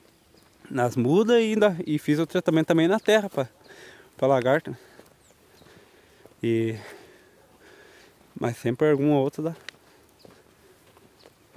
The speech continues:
Mas tá bom, graças a Deus, ó. Tá à vista a lavoura.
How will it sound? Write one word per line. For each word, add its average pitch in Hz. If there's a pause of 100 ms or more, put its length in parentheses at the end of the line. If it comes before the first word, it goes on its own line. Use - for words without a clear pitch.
(1700)
Mas 120
tá 147
bom, 156 (180)
graças 117
a 117
Deus, 139
ó. 135 (1080)
Tá 120
à 117
vista 135
a 131
lavoura. 151